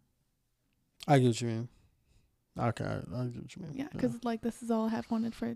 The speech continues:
Speaker 2: three months, and then all of a sudden now it's happening, and I don't really fully understand why.
Speaker 1: I don't either.
Speaker 2: Yeah,
Speaker 1: It's
Speaker 2: I
Speaker 1: not,
Speaker 2: know.
Speaker 1: there's not, like, some big plan in my head. I don't know. I just don't want you to think I just, like, some,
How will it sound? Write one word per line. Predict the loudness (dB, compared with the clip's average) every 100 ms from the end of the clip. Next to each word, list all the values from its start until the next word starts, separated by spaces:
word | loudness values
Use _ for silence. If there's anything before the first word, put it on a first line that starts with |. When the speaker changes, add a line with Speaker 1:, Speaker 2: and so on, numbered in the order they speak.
| -6
Speaker 2:
three | -2 0
months, | 0 -2 -2
and | 0
then | 0 -2 -2
all | -2
of | -2
a |
sudden | -4 -4 -2
now | -4
it's | -6
happening, | -8 -6 -4 -4 -6 _ _ _ _ _
and | 2 4
I | 4
don't | 0
really | -2
fully | -2 0 2
understand | 2 0 0 0
why. | 0 -4 -6 -12 _ _ _ _ _ _ _ _ _ _ _ _ -10
Speaker 1:
I | -8
don't | -6 -8
either. | -10 -12 -14 _ _ -20
Speaker 2:
Yeah, | -20 -20 _ 4
Speaker 1:
It's | 6 8
Speaker 2:
I |
Speaker 1:
not, | 6
Speaker 2:
know. | 6
Speaker 1:
there's | 4 4
not, | 2
like, | 0 0
some | 0 0
big | 0 0
plan | -2 -2 -2
in | -2
my | -4
head. | -6 -6
I |
don't | -8 -8 -10
know. | -12 -4
I | 2
just | 4
don't | 4
want | 2 0
you |
to | -4
think | -2
I | -2
just, | -4 -6
like, | -10
some, | -10 -10